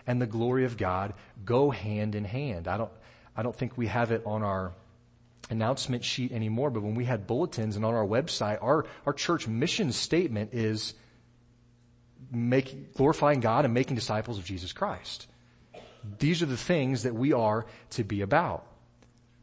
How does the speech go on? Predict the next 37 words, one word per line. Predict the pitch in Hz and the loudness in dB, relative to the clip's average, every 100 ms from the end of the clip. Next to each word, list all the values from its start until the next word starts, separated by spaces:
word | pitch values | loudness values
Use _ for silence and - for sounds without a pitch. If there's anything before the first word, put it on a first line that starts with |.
| - - - - _ _ _ _ _ _ _ _ _ _ - | -20 -20 -20 -20 _ _ _ _ _ _ _ _ _ _ -10
I'll | 101 | -6
say | - 120 | 0 2
it | 120 | 2
again. | 120 151 | 4 2
The | 110 | 2
end | 127 151 151 | 2 4 6
goal | 160 | 6
of | 151 | 6
missions | 131 170 - 117 117 117 | 4 2 2 0 0 -2
is | 104 | 0
making | 120 135 151 | 2 2 0
disciples | 135 151 156 117 120 - - - | 2 4 2 0 -6 -6 -16 -2
who | 147 135 | 0 2
are | 135 | 2
passionate | 135 131 123 - 107 117 | 2 2 2 -2 -4 -2
about | 107 95 | -4 -4
the | 101 | -6
glory | 98 92 | -8 -6
of | 90 | -6
God. | 98 135 | 2 2
And | 120 | 2
we | 131 | 0
see | 143 - 196 | 0 2 4
this | 208 185 | 4 4
from | - 151 | 0 -4
Scripture. | - 208 208 - 87 - - - - - | 0 0 0 -4 -8 -10 -16 -20 -20 -4
I, | 127 123 | -2 0
I | |
think | 127 175 180 | 2 4 4
I've | 123 | 6
got | 127 | 4
these | 131 123 | 4 2
in | 131 | 2
your | 117 | 2
notes. | 107 117 151 | 2 2 0
First | - 165 | -2 -2
Chronicles | - 135 117 139 135 156 160 - | -2 -2 0 0 0 -2 -2 -8